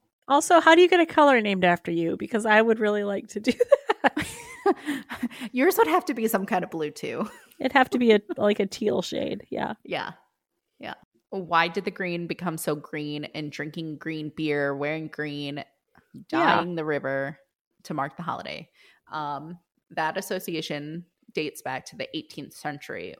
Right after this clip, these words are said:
Speaker 2: when supporters of Irish independence used the color to represent their cause.
Speaker 1: Okay.
Speaker 2: So they were trying to fight for independence.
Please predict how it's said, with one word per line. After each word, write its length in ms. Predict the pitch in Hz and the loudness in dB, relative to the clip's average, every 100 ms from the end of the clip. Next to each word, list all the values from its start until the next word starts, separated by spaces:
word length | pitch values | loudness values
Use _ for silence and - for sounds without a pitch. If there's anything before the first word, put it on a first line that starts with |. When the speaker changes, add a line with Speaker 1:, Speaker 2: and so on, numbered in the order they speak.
| 160 | -14
Speaker 2:
when 400 | 147 139 139 170 | -12 -10 -12 -12
supporters 540 | - 156 160 160 170 151 | -12 -10 -8 -8 -8 -10
of 120 | 131 _ | -14 _
Irish 380 | 143 139 170 - 196 | -10 -8 -10 -12 -14
independence 760 | 208 - 226 185 131 117 - _ _ _ - | -16 -14 -12 -12 -12 -16 -20 _ _ _ -10
used 280 | 170 180 180 | -6 -6 -6
the 80 | 180 | -8
color 420 | - 151 131 135 | -4 -2 -2 -6
to 240 | - 147 139 | -8 -8 -6
represent 460 | 135 135 131 127 110 | -8 -8 -10 -10 -12
their 80 | |
cause. 540 | - - - - - - _ _ - | -12 -10 -10 -10 -12 -12 _ _ -2
Speaker 1:
Okay. 400 | 226 - 180 190 - _ _ _ _ _ _ _ | 0 2 0 0 -8 _ _ _ _ _ _ _
Speaker 2:
So 160 | - 151 | -12 -10
they 140 | 143 | -8
were 100 | 139 | -8
trying 220 | - 143 | -10 -12
to 40 | 151 | -12
fight 260 | 143 - | -10 -10
for 100 | - | -12
independence. 800 | - - - - - - - - | -14 -14 -16 -18 -18 -20 -20 -20